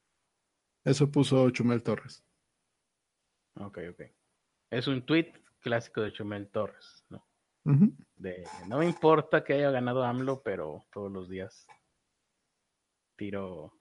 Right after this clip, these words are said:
Speaker 2: una pullita, ¿no? En contra de él".
Speaker 1: Sí.
Speaker 2: De hecho, he tenido que checar <coughs> en internet cómo se ve la cara de Chumel Torres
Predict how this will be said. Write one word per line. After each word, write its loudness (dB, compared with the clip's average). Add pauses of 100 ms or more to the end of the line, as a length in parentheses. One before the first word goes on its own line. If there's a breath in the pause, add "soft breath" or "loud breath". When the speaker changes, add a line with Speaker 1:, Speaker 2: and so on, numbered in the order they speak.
(100)
Speaker 2:
una -10
pullita, -6
¿no? -12
En -16 (760)
contra -10
de -14
él". -20 (1040)
Speaker 1:
Sí. -4
Speaker 2:
De -2
hecho, -2
he 2
tenido -2
que -6 (500)
checar -6
<coughs> -4
en -8
internet -12
cómo -10
se -12
ve -8
la -12
cara -12
de -18
Chumel -16
Torres -10